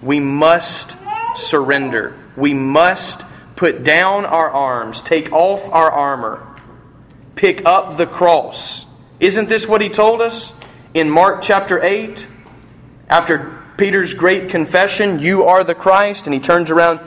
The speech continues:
and says to them very clearly, "If you want to be my disciple," I thought they already were, "then you must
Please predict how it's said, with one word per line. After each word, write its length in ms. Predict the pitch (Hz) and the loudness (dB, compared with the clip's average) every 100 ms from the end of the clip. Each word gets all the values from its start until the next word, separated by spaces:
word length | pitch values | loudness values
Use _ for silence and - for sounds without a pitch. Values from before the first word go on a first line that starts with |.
| - - | -8 -2
and 180 | 139 | -2
says 320 | 135 180 170 - | 2 2 2 0
to 100 | 156 | 0
them 240 | 156 147 | 2 2
very 380 | 131 180 196 190 | 2 2 4 0
clearly, 680 | 190 - 196 185 151 131 131 - - - - | -4 0 2 4 2 -2 -4 -14 -20 -10 0
"If 340 | 202 233 - | 2 2 0
you 140 | 214 233 | 0 2
want 400 | 202 208 196 - | 4 4 2 -2
to 100 | 156 | -2
be 240 | 139 170 | 2 2
my 260 | 160 151 147 | 4 2 2
disciple," 680 | 135 - 143 139 131 - - - - - - | -2 2 2 2 -4 -10 -12 -20 -20 -20 -12
I 80 | 113 | -4
thought 220 | 117 123 | 0 0
they 80 | 123 | 2
already 240 | 127 131 127 | 0 0 0
were, 540 | 143 175 - - - - - - - - - - - - | 2 0 -2 -10 -20 -20 -20 -20 -20 -20 -20 -20 -20 -14
"then 300 | 123 156 147 | -2 0 2
you 120 | 165 | 2
must 420 | 160 156 156 - | 4 4 2 -6